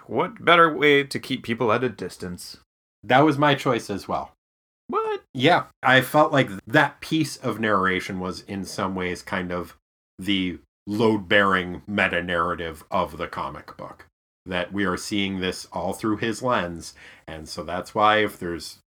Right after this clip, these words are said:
Speaker 2: anything that's super fucked up that happens in it, that's why. And I thought that made a lot of sense. I thought that was a clever move, and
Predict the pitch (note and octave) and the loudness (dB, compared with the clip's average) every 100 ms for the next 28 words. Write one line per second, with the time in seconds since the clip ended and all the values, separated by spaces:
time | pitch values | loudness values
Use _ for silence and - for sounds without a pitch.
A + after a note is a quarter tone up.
0 | _ _ - G2 G2 G#2 G2+ G2 - A#2+ | _ _ -10 -8 -6 -4 -6 -2 0 0
1 | A#2 - C#3+ A#2+ - B2+ - G#2+ - G2 | -2 0 2 2 4 2 2 -2 -2 -2
2 | G#2 F#2+ F2+ F#2+ F2+ F#2 _ _ _ _ | -2 -6 -6 -6 -6 -10 _ _ _ _
3 | F2+ E2+ - F2 - - _ _ _ A2 | -2 -2 -6 -10 -10 -16 _ _ _ 0
4 | A2+ A#2 A#2 - C#3 C#3+ D3 _ _ - | 2 4 2 2 4 4 0 _ _ -2
5 | D3+ E3 - C#3 D3+ D#3 D#3+ D#3 D3 A2 | 0 0 -2 0 0 2 2 2 0 -4
6 | E2+ - F#2 A2 G2+ G#2+ G2 F#2+ A#2+ G#2+ | -6 -8 -4 -4 -2 -2 -4 -6 -8 -4
7 | G#2+ G2+ G2 F#2 - - F2+ F2 E2+ E2+ | -4 -4 -4 -6 -10 -12 -10 -10 -10 -14